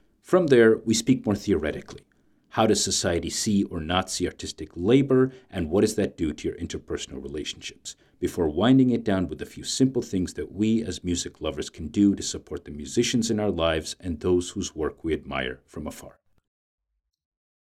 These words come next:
In this episode, I'm also really excited to be able to share with you a few excerpts from Georgina's new C D, Mobili, Music for Viola and Piano from Chile.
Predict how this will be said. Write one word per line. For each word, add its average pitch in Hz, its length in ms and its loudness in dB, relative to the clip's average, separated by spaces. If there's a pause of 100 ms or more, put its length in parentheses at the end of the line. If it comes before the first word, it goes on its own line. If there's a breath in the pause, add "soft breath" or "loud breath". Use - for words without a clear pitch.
(540)
In 143 180 8
this 135 180 2
episode, - 520 -12 (200)
I'm 95 120 -4
also 113 260 0
really 120 400 4
excited 92 460 -4
to - 40 -16
be 85 120 -12
able 82 160 -10
to - 80 -18
share 104 320 0
with 90 200 -4
you 85 160 -8
a - 80 -16
few 131 320 2
excerpts 92 460 -8
from 80 220 -12
Georgina's 78 560 -12
new 113 380 2
C 104 240 -8
D, 80 280 -12 (180)
Mobili, 82 500 -8 (220)
Music 101 340 -2
for - 100 -12
Viola 95 540 -4
and 90 120 -12
Piano 67 340 -12
from - 220 -18
Chile. - 300 -12